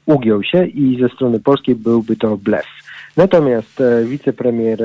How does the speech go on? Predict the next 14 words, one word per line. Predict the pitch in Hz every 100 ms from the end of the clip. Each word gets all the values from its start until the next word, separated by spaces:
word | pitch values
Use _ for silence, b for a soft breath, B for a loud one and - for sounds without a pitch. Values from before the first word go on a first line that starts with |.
| 110 117
Jarosław | 117 117 120 107
Kaczyński | 113 107 101 - 170 160 123
zapowiedział | 139 135 123 117 113 107
w |
niedawnym | 120 117 107 110 110 110
wywiadzie, | 104 113 110 107 101 B B B -
e, | 113
dla, | 107 113 110 107 104 104 - 117
e, | 107 107 107 104
dla | 107 107
Gazety | 113 107 110 113
Polskiej, | 104 107 - 208 220 B B -
e, | 139 160
weto, | 165 151 151 - -